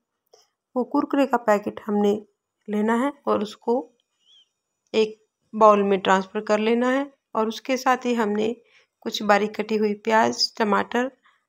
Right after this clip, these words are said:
हरी मिर्च और नींबू की ज़रूरत पड़ेगी। इन सभी चीज़ों को हम, ये कुरकुरे का जो हमने पैकेट खोला है,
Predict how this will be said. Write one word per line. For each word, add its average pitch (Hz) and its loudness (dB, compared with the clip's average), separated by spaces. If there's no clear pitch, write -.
हरी 277 2
मिर्च 208 0
और 208 -2
नींबू 233 0
की 220 -6
ज़रूरत 202 -4
पड़ेगी। 226 -2
इन 277 4
सभी 311 2
चीज़ों 240 0
को 220 0
हम, 202 -4
ये 220 0
कुरकुरे 294 -2
का 247 4
जो 220 2
हमने 208 0
पैकेट 208 -4
खोला 214 0
है, 220 2